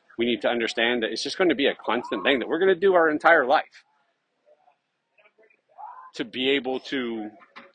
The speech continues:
support ourselves in the right way, to be able to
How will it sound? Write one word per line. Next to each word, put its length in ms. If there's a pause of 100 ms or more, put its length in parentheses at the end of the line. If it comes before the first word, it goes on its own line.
support 400
ourselves 420
in 60
the 100
right 240
way, 260 (100)
to 80
be 180
able 200
to 280